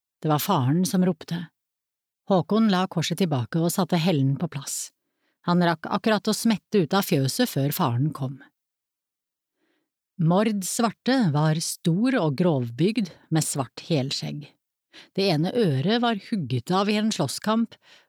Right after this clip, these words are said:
og nesen lå flat og skjev etter et neveslag. Han manglet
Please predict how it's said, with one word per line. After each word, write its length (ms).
og 140
nesen 560
lå 180
flat 480
og 80
skjev 380
etter 220
et 100
neveslag. 640
Han 100
manglet 400